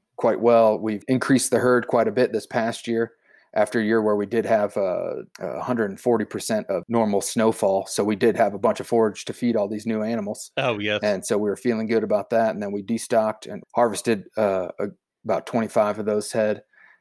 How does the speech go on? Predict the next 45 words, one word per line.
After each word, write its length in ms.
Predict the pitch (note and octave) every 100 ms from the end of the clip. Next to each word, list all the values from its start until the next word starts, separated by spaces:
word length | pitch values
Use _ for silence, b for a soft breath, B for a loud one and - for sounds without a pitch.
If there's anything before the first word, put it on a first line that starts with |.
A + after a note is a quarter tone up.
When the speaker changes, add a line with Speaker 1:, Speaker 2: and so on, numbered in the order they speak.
| b
Speaker 1:
And 200 | G2 F#2+
so 200 | - G2+
now 260 | A2 A2+ A2+
moving 280 | A#2 A2+
into 160 | A2 G2+
this 260 | B2+ C#3 A#2+
winter 260 | A2 A#2
where 160 | G#2+ G2
we 160 | G#2
had 280 | - G#2 F#2
the 180 | F2 E2+ _ _ _ _ _ -
third 220 | B2+ A#2
driest 440 | A2+ B2+ C3+ - A#2
year 180 | G#2+ G2
on, 300 | F#2+ G2 _
on 240 | A2 F#2 F#2+
record, 420 | F#2 - A2 G2+
we're 280 | G2+ F2+ - - -
got 300 | G#2 F2+ - -
much 260 | A#2+ -
less 220 | A#2+ A2
stockpiled 480 | - G#2 - A2 G#2+
forage, 320 | A#2 A2+ G#2
but 80 | A2
I 100 | G#2+
think 240 | - A#2+ -
we'll 100 | G#2
be 140 | G#2+
able 200 | G#2+ G2+
to, 360 | - G#2+ G2+ G2
um, 220 | - - _ _ _ b _ -
make 220 | A#2 A#2
it 100 | G#2+ - -
through 260 | B2+ B2 A#2
with 200 | G#2+ -
feeding 260 | B2 A#2
only 180 | A2+ A2+
about 220 | G#2 F#2+
sixty 340 | - A#2 - A2+
days 460 | G#2+ G2+ G2 - _
worth 200 | A2+ -
of 100 | G2+
hay 180 | G2+ F#2+
this 240 | F2+ -
year. 300 | G#2 F#2 G2